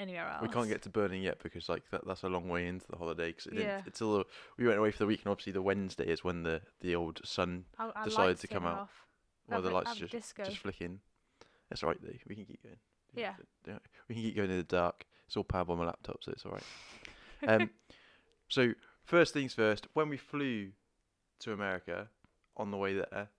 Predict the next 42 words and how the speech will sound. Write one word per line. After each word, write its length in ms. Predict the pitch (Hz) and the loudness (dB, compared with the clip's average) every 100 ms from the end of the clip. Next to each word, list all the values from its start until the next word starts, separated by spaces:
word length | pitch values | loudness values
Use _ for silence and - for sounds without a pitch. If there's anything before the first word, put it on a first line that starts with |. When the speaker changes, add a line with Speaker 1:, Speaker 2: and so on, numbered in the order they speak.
| _ _ _ _ _ _ _ _ _ _ - | _ _ _ _ _ _ _ _ _ _ -2
Speaker 2:
we 120 | 131 | 2
were 60 | |
on 140 | 139 143 | 4 2
the 80 | 123 | -2
plane, 460 | 120 87 90 110 - _ _ _ - | -2 -2 -2 -8 -16 _ _ _ -4
and 120 | 123 | 4
I 100 | 139 | 4
had 140 | 131 | 4
told, 280 | - 143 127 - | 0 0 0 -4
talked 220 | - 143 - | -2 -2 -2
to 40 | |
B 240 | - 92 | 0 2
already, 380 | 87 90 87 98 | 2 2 2 2
as 220 | - 110 107 | 4 4 6
we 160 | 110 | 6
already 220 | 104 104 | 8 6
know, 400 | 98 95 95 117 - | 6 4 4 0 -4
a 40 | - | -6
bit 160 | 98 | -4
of 80 | 92 | -4
a 40 | - | -4
space, 460 | 90 87 - - _ - - - | -2 -2 -4 -14 _ -20 -20 -8
into 240 | 101 92 90 | -8 -6 -4
space 320 | 90 85 - | -2 -2 -4
at 40 | |
the 60 | 82 | -4
moment. 380 | 82 82 107 - _ _ _ _ _ - | -4 -2 -4 -8 _ _ _ _ _ 0
I 160 | 147 160 | 4 6
already 220 | 151 143 139 | 6 2 2
Speaker 1:
Aw. 20 | 139 95 | 2 2
Speaker 2:
knew 100 | 101 - - - | 2 -2 -4 6
there 120 | 123 | 8
was 120 | 120 | 8
gonna 160 | 131 113 | 6 6
be 140 | 113 | 8
a 80 | 110 | 10
rocket 320 | 110 107 - | 8 4 0
launch, 320 | 87 85 - | 0 0 0
right? 260 | - 120 - - - - _ - | 2 4 2 -6 -20 -20 _ -6
We 100 | 151 | -2
get 300 | 196 185 - _ - | 2 2 0 _ -2
within 400 | 170 165 151 | 2 4 2